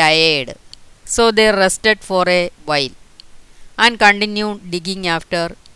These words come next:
a hurried noon meal. By sunset, they had covered all the fields, but to their great disappointment, they found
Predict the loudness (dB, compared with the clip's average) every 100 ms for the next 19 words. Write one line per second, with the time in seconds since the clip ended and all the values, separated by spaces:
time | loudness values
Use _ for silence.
0 | -20 -6 -2 -2 -6 -16 -6 -6 -4 -8
1 | -8 -16 -12 -12 -14 -16 -20 _ -20 _
2 | -20 -20 -20 -20 -20 _ _ -20 -16 -6
3 | -4 -4 -8 _ _ -20 -20 _ -20 -20
4 | -20 -20 -20 -20 -20 _ _ _ _ _
5 | 0 4 4 4 0 2 2 2 0 -6
6 | -6 -14 -16 -16 _ -20 _ -20 -20 -20
7 | -10 0 2 2 2 4 2 0 2 2
8 | 4 2 0 -10 -4 0 2 2 2 -2
9 | -2 -4 -4 -8 -14 -18 -20 -20 -14 -4
10 | -4 -4 -8 -6 -10 -14 -6 -4 -4 -4
11 | -2 -2 -2 -6 -8 -8 -8 -6 -6 -6
12 | -10 -12 _ -20 -20 -20 -8 0 0 0
13 | 0 0 -2